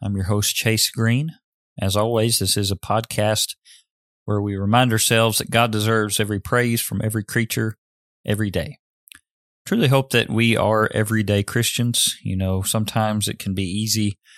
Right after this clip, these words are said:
to, I guess, human nature to compartmentalize our faith, and we shouldn't do that. We need to let our faith shine throughout the week.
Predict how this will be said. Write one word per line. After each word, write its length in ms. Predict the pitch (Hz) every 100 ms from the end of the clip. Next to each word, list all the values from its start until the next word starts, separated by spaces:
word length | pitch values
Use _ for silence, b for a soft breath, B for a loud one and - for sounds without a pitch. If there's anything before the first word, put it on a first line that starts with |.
| B B _ -
to, 500 | 110 104 98 95 90 B B _
I 60 | 107
guess, 220 | 110 -
human 260 | 120 113 104
nature 360 | 104 - 107
to 380 | 95 104 98 92 B B B -
compartmentalize 840 | 113 98 117 95 110 120 107 101 98
our 120 | 95
faith, 440 | - 104 98 90
and 260 | 87 90 71
we 100 | 98
shouldn't 380 | 104 135 120 98
do 160 | 110 104
that. 280 | 92 87 -
We 140 | 104 104
need 240 | 110 117
to 300 | - 104 101 98 B B _ -
let 120 | 110
our 120 | 104
faith 260 | - 113 107
shine 420 | - - 104 104
throughout 380 | 98 101 104 104
the 80 | 104
week. 360 | 117 110 -